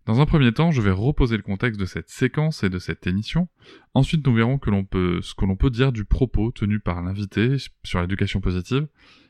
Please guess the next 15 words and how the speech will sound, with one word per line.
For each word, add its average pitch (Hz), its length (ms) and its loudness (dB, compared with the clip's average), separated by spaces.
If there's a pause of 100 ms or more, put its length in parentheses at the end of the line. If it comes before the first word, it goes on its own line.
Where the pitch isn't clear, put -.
Nous 107 100 0
verrons 110 160 4
la 104 120 4
différence 117 460 -2
fondamentale 107 600 0
que - 80 -8
je 90 120 -4
peux 90 160 -2
avoir 87 260 -6
moi 110 400 -2
par 90 100 -4
rapport 87 220 -4
à 87 60 -6
ce - 120 -10
propos. - 460 -4